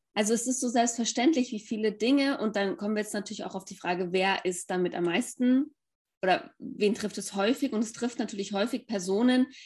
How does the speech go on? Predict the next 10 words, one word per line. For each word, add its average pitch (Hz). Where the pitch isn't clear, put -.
die 226
sich 220
auch, 190
die 196
A, 202
viele 254
Formen 294
von 247
Verantwortung 202
haben. 202